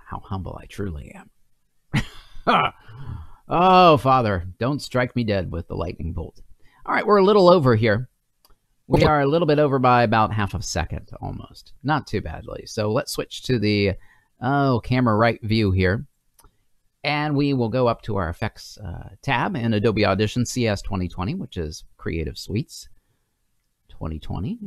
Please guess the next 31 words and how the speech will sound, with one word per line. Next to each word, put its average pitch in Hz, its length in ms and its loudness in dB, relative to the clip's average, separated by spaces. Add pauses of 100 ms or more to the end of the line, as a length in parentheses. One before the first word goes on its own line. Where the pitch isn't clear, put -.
is - 180 -16
the - 140 -14
latest - 340 -12
version. 98 460 -8
We're 104 160 -8
gonna 92 160 -6
scroll 117 260 -6
down 107 240 -2
to 95 80 -4
time 117 280 -2
and 104 120 -4
pitch - 180 -2
all 110 140 -2
the 110 60 -10
way 101 140 -2
down 107 260 -2
practically 104 460 -6
to 90 80 -4
the 80 100 -6
bottom, 117 420 2
bottom. 135 380 2 (640)
A 233 120 -2
sub-menu 185 920 -2
drop-down 95 580 -2
comes 87 540 -6
there. 107 320 -6 (240)
<laughs> - 160 -8 (400)
And 160 140 0
we're 165 80 0
gonna 131 140 0
pick - 240 0